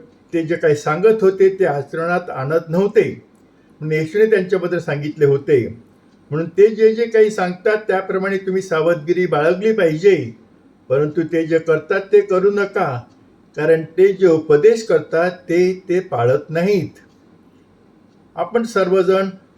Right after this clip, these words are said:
कोणत्या ना कोणत्या तरी प्रकारे शिक्षक आहोत. आपल्यापैकी काही जण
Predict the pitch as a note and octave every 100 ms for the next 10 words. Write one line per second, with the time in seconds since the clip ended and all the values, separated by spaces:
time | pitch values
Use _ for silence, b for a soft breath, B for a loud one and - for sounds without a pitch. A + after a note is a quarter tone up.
0 | - E3 E3 D#3 G#3 G#3+ A3 E3+ D#3+ F#3
1 | F#3 F#3 F#3 F#3 D#3+ D#3 E3+ F3+ E3 C#3
2 | - F#3+ - G2 G#2+ - _ _ b b
3 | b - D3+ F3+ F3 E3+ E3 F3+ F3+ -
4 | D3+ E3 D#3+ E3+